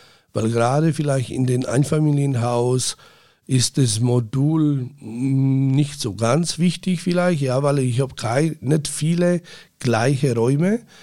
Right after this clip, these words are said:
Das Modulbau ist sehr stark, wenn ich etwas Serielles erstellen kann. Modulbau in einer Serie, wenn ich jetzt zum Beispiel ein Hotel baue, dann hab ich hundert gleiche Zimmer.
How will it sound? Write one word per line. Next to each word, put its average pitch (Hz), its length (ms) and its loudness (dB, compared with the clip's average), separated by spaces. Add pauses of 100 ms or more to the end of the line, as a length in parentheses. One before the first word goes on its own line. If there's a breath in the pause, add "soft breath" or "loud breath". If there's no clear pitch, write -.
(420 loud breath)
Das 123 320 0
Modulbau 135 800 0
ist 135 320 0
sehr 143 480 0
stark, 131 720 -2
wenn 143 180 2
ich 139 160 -4
etwas 143 540 0
Serielles 117 800 -2 (680 loud breath)
erstellen 131 600 0
kann. 98 280 -10
Modulbau 170 600 0
in 135 200 -2
einer 123 260 0
Serie, 131 600 0
wenn 135 140 0
ich 139 160 0
jetzt 139 260 -2
zum 135 160 -4
Beispiel 131 540 -2
ein 120 260 -2
Hotel 135 380 0
baue, - 280 -10 (580 soft breath)
dann 110 160 -2
hab 143 180 2
ich - 280 -4
hundert 196 400 0
gleiche 127 400 0
Zimmer. 117 380 -2